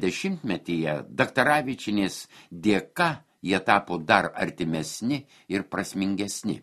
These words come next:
Apie profesijos pasirinkimą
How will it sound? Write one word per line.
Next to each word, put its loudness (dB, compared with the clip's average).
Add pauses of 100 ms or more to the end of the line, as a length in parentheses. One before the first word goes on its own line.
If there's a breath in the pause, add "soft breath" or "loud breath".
(1500 soft breath)
Apie 4 (1300 soft breath)
profesijos 2
pasirinkimą 0